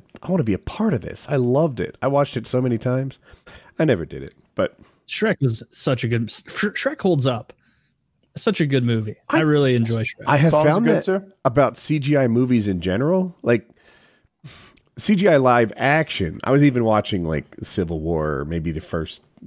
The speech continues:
Speaker 1: whatever, some older Marvel stuff, thinking, "Ah, I'm seeing it," right? It's jumping out at me as not as good as the, the latest ones, which are probably not as good as the ones we haven't seen.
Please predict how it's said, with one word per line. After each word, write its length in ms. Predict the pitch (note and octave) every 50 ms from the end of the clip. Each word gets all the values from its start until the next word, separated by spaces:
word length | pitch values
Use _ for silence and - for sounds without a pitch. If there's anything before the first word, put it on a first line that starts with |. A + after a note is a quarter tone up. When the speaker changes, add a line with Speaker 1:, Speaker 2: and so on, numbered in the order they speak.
| - _
Speaker 1:
whatever, 500 | - - - F2+ G#2+ G#2 F#2 D#2 - D2
some 220 | - - - A2 G2
older 260 | A2 A#2 A2 A2 G#2
Marvel 380 | G2 F#2 F2+ G2 G2+ G#2+ A#2+ C3
stuff, 400 | - - D#3 D3+ D#3+ D#3+ - -
thinking, 360 | - - A#2 A2+ - G#2+ G2
"Ah, 680 | G#2+ B2+ D#3 D#3+ D3 A#2+ A2 G#2+ G#2 G2 F2+ E2+ D2+ C#2+ - _ _ _ _ _ _ _ _ _ _ _ _ _ _
I'm 100 | - F#2+
seeing 500 | F2+ - - - D3 C#3+ B2+ A2 F#2+ F2
it," 280 | D2+ C2+ - - _ - -
right? 280 | D#2+ F2+ G#2 A#2+ C3
It's 140 | - - -
jumping 440 | - - C3+ - A#2+ A#2 B2 A2 G#2+
out 240 | G#2+ G#2+ G#2+ A2 G#2+
at 80 | G2+
me 180 | D#2 D#2+ E2 D#2
as 160 | D#2+ E2 E2 F#2
not 240 | F#2 F2+ F2+ F2+
as 140 | F2 E2+ - -
good 240 | - G2+ F2+ E2+ E2+
as 140 | E2+ - -
the, 180 | D#2 D2+ D2 -
the 100 | - D#2+
latest 420 | F2 G2+ B2 C3+ C3+ A#2 A2 -
ones, 340 | - D2+ C#2+ D2+ D#2 D#2+ -
which 160 | - A2 -
are 40 | D3
probably 260 | - - F#3+ F#3+ F3+ D#3+
not 160 | D3+ D3 C#3
as 80 | B2+ B2
good 160 | - C3+ B2
as 100 | A#2 G#2+
the 60 | - G#2+
ones 180 | A2 G#2 F#2+
we 80 | G2+ F#2+
haven't 220 | F2+ E2+ E2+ D#2+
seen. 280 | - - E2+ D#2 C#2+ -